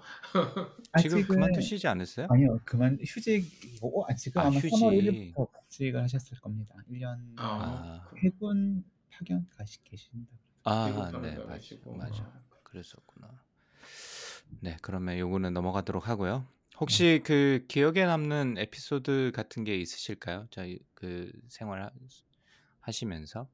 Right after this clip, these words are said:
Speaker 2: 인턴도 좋고,
Speaker 3: 아,
Speaker 2: 뭐,
Speaker 3: 이게
Speaker 2: 레지던트
Speaker 3: 정말
Speaker 2: 때도 좋고,
Speaker 3: 네.
Speaker 2: 네.
Speaker 3: 아, 제가 그, 그, 그런 의학 드라마에서 생각을 해보면 지금은 안 그럴 것 같아요.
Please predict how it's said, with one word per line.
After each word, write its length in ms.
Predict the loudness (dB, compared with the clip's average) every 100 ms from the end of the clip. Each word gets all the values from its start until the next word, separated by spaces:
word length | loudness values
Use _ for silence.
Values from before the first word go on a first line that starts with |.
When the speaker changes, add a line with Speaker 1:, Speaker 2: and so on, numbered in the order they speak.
| _
Speaker 2:
인턴도 600 | -16 -14 -10 -10 -8 -8
좋고, 800 | -10 -14 -12 -8 -6 -6 -8 -12
Speaker 3:
아, 20 | -14
Speaker 2:
뭐, 280 | -16 -16 -20 -10
Speaker 3:
이게 400 | 0 2 2 0
Speaker 2:
레지던트 460 | -2 -4 -4 -2 -2
Speaker 3:
정말 240 | 0 -2
Speaker 2:
때도 280 | -4 -8 -8
좋고, 520 | -12 -20 _ -8 -8 -8
Speaker 3:
네. 80 | -10 -8
Speaker 2:
네. 40 |
Speaker 3:
아, 120 | -8 -10 _ _ _ _ _
제가 560 | -4 -4 -4 -6 -6 -4
그, 600 | -4 -2 0 -2 -2 -4 -6 -18 _ -2
그, 180 | -2 -2 -2
그런 360 | 2 2 2 _ _ -6
의학 260 | -4 -4 -4
드라마에서 920 | 0 2 4 2 0 -2 -4 -6 -6
생각을 320 | -4 -2 0
해보면 460 | -2 -2 0 -2 -2 -10 -16 _ _ _ -20 _ _ -20 -2
지금은 560 | 0 4 4 4 -4
안 240 | 0 2 4
그럴 280 | 4 2
것 120 | 0 -8
같아요. 680 | -8 -6 -6 -4 -6 -6